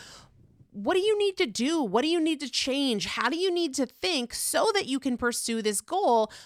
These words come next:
with less tension and with more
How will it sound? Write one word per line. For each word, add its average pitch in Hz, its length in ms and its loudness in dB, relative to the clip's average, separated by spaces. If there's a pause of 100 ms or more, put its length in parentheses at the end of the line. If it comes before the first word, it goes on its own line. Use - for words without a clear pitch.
with 285 500 0 (140)
less 220 320 0
tension 190 640 -4
and 185 280 -4
with 180 420 -2 (220)
more 160 600 -2